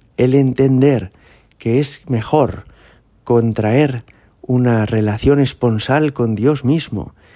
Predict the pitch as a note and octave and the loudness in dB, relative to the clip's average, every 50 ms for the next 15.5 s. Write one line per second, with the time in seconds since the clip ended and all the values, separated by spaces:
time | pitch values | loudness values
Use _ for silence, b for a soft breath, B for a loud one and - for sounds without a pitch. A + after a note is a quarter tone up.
0 | b b b b b _ - A2 A2 A#2+ A#2+ A#2+ B2 B2+ B2 B2 B2 C#3 D3+ D3 | b b b b b _ -8 -4 -2 -2 -2 -2 -2 -2 -2 0 0 0 0 -2
1 | C3 - - A#2+ A2+ A#2 A#2+ C#3 D#3 D3+ B2+ A#2+ G#2+ F#2 F#2+ G#2 - F2+ - _ | -2 -2 -4 -2 -2 2 0 2 2 2 2 0 0 -2 -4 -8 -14 -20 -12 _
2 | B2 B2 B2+ C3 B2+ B2 A#2 - A2 A2+ A#2+ B2 B2 - - A#2 G#2+ - - C3 | -4 -2 0 0 0 -2 -2 -2 -2 0 0 -2 -2 -6 -10 -10 -10 -6 -4 -2
3 | D3+ D#3+ C#3 A2 - - b b b b b b b b b _ - G#2 G#2 G2+ | -2 0 0 -2 -4 -6 b b b b b b b b b _ -6 -6 -4 -4
4 | G2+ G2+ G2+ G#2 A2+ A#2 A2+ G2+ F#2+ G2+ A2 B2 C3 C#3 B2+ A#2 A2+ G#2 G#2 - | -4 -4 -2 -2 -2 -2 -2 -2 -2 0 0 2 2 0 0 -2 -4 -4 -4 -6
5 | - C3+ - C#3+ A#2+ A#2 A#2+ A2+ G2 - C#3 F3 A3 - _ b b b b b | -8 -4 -4 -2 -2 0 -2 -2 -2 -2 -2 -2 -2 -4 _ b b b b b
6 | b b _ _ _ - G3 G#3+ - - A#3 A3+ A3 - _ _ _ _ _ - | b b _ _ _ 0 0 0 2 -2 -4 -4 -4 -6 _ _ _ _ _ -2
7 | A#2+ B2+ C3 - - C3 C3 B2 - - A#2+ A2+ - - B2+ A#2+ A#2+ A2 A2 B2+ | -2 -2 -2 -2 -2 -2 -2 -2 -2 -4 -4 -4 -2 -2 0 0 0 0 2 2
8 | C#3+ C3+ B2 A2 A2+ C3 C3 B2 - - G#2 F2 F#2+ F#2+ - A2 G2+ G2+ F2+ G2+ | 2 2 0 0 0 0 0 -2 -2 -4 -4 -4 -6 -6 -6 -6 -6 -4 -6 -6
9 | F#2+ - G#2 G2 G#2+ A2+ A2 G2+ G2+ b b b b b b b b b b b | -8 -8 -6 -4 -2 -2 -2 -4 -8 b b b b b b b b b b b
10 | b b _ - - A2+ G#2 G#2 G2 G2 - A2 G2 G2 F2+ - - D3+ E3 F3 | b b _ -8 -6 -4 -2 -2 -4 -4 -6 -8 -6 -8 -8 -2 -2 0 0 2
11 | D#3 D3 B2+ G#2+ G2 - - - E3 E3+ E3 D#3+ D3+ C#3+ B2 A#2+ G#2 G2 G#2 G#2+ | 0 0 0 -2 -4 -4 -2 -2 -2 0 0 -2 -2 0 -2 -2 -4 -2 -2 -4
12 | A#2 A#2+ B2 A#2+ A2 - D2 F2+ E2 E2 E2 E2+ E2 - - - - - b b | -2 -2 -2 -4 -4 -4 -6 -6 -6 -6 -6 -4 -6 -6 -6 -6 -12 -12 b b
13 | b b b b b b b b b b b _ - G2 G2 - - G#2 - - | b b b b b b b b b b b _ -12 -12 -8 -8 -8 -10 -2 0
14 | - G#3+ A3 A3 F3+ - D3 C3+ B2 B2+ B2 A#2+ A#2+ A#2 - - B2+ A2+ A2+ A2 | 0 2 2 0 0 0 -2 -2 0 -2 -2 -2 -4 -6 -6 -6 -4 -4 -4 -4
15 | G2+ - C3+ C#3 D3 C#3 C3+ - E2+ F2+ | -2 0 0 0 0 -2 -4 -4 -4 -4